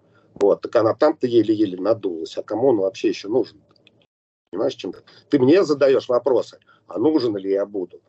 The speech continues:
учитывая, ш-, учитывая вот всё, что я сказал, что я тридцать лет себя,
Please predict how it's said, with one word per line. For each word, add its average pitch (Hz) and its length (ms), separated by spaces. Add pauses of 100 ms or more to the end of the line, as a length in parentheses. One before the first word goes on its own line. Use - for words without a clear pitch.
(140)
учитывая, 104 480 (280)
ш-, - 180
учитывая 120 600
вот 101 140
всё, 123 140
что - 160
я 101 60
сказал, 135 280
что - 160
я 95 60
тридцать 120 380
лет 127 200
себя, 92 280